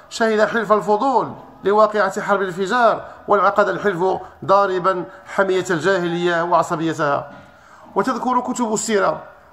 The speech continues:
أن رسول الله صلى الله عليه وسلم في الخامسة والعشرين من عمره تاجر بمال خديجة إلى الشام،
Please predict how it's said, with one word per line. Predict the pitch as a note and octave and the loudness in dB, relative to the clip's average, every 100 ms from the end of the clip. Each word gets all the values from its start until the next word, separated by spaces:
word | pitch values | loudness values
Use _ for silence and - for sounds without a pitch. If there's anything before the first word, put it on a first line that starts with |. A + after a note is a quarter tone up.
| _ - | _ -2
أن | A#3 | 2
رسول | A#3 A3+ A#3 A#3 | 4 2 2 0
الله | A3+ A#3 G#3 G#3 | 4 4 2 0
صلى | A#3 A3 | 0 0
الله | G#3+ G#3 G#3+ F#3+ | 2 4 4 4
عليه | G3 | 0
وسلم | G3 F3+ G3 G3+ G3 - - - - - - - - | -2 -2 0 2 2 0 -8 -20 -20 -20 -20 -20 -10
في | - | -6
الخامسة | F#3 A3+ A3+ G3+ G#3 G#3+ | 2 4 4 0 -2 0
والعشرين | G#3 F#3 F#3 G3+ | 0 -2 -2 0
من | G3 | 2
عمره | F#3 F#3+ F#3+ F3 E3 D#3 - - - | 2 0 0 0 -2 -4 -14 -20 -2
تاجر | A3+ C4+ C#4 A3+ A3+ A3 G#3+ G#3+ - - - _ _ _ _ _ _ _ _ D#3+ | 2 2 0 0 2 4 2 0 -14 -20 -20 _ _ _ _ _ _ _ _ -6
بمال | G3 A3 C4 B3 | -2 0 0 -2
خديجة | A3 G#3+ G#3+ G3 | 0 0 0 0
إلى | G#3+ G#3+ G#3 | 0 0 0
الشام، | G3 - A#3+ G3 | 0 -2 0 0